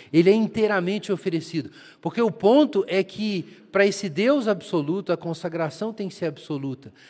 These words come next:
E é por isso que Jesus foi obediente até a morte. Isso é muito importante. Jesus não apenas levou os nossos pecados, mas ele serviu a Deus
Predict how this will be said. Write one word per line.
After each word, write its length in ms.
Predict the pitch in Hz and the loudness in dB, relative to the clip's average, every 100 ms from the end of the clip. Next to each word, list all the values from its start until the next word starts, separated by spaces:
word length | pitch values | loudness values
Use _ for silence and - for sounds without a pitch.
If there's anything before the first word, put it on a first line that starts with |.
| _ | _
E 80 | 143 | -4
é 60 | 151 | -2
por 180 | 160 175 | 0 -2
isso 220 | 240 - | -2 -4
que 120 | 196 | -6
Jesus 480 | 170 160 127 202 185 | 0 0 -2 -8 -8
foi 320 | - 180 170 156 | -2 0 0 -4
obediente 1000 | 147 143 139 117 123 156 220 - 190 - | -4 -2 -4 -6 -6 -4 -6 -10 -16 -8
até 760 | 147 143 _ - 175 214 226 - | -6 -6 _ -2 0 0 -2 -8
a 140 | 147 | -12
morte. 560 | 131 123 135 135 - 135 | -10 -4 -4 -4 -8 -12
Isso 120 | - | -4
é 40 | 175 | -2
muito 240 | 202 208 | -2 -6
importante. 760 | 180 160 - 131 107 - _ _ _ - - - | -8 -10 -6 -8 -8 -20 _ _ _ -20 -20 0
Jesus 320 | 190 202 220 | 2 2 2
não 140 | 262 | 2
apenas 380 | 254 254 247 214 | 2 2 0 0
levou 440 | 226 190 175 254 | 2 2 4 2
os 100 | 254 | 2
nossos 360 | 175 190 - 156 | 0 -2 -4 -10
pecados, 680 | - 139 156 135 117 - - - - - - | -8 -6 -4 -4 -6 -14 -20 -20 -20 -14 0
mas 300 | 175 160 156 | 0 0 -2
ele 640 | 214 214 220 180 - - - | -2 -2 -4 -6 -12 -20 -12
serviu 800 | - 214 151 139 - 196 277 202 | -6 -4 -4 -6 -6 0 2 2
a 80 | |
Deus 720 | 131 135 151 196 208 - - | 0 -2 -2 -2 -8 -16 -18